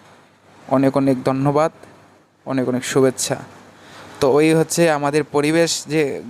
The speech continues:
গাছপালা আছে, আমরা অনেকেই প্রয়োজনে অপ্রয়োজনে গাছ কাটি, তারও একটা চিত্র ধরে তুলে তুলেছেন। এটা হচ্ছে নেতাজি আমাদের গর্ব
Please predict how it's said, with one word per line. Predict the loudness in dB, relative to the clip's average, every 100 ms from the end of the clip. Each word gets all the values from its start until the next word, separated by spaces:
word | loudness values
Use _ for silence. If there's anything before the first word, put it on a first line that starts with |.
| -2
গাছপালা | -2 -2 -2 0 0
আছে, | -2 -4 -4
আমরা | -4 -2 0
অনেকেই | 0 -4 -6 -8 -10 -20 -20 -20 _ -20 -20 -20 -20 -12 0
প্রয়োজনে | 2 4 2 2 2
অপ্রয়োজনে | 0 0 0 0 0 -2
গাছ | 0 -2
কাটি, | -2 -4 -2
তারও | -2 0
একটা | 0 0 0 -2
চিত্র | -8 -6 -4
ধরে | -4 -4
তুলে | -4 -4
তুলেছেন। | -6 -6 -6 -8 -10 -18 _ _ -4
এটা | -4
হচ্ছে | -2
নেতাজি | -2 0 0 2 0
আমাদের | 0 0 0
গর্ব | 0 0 0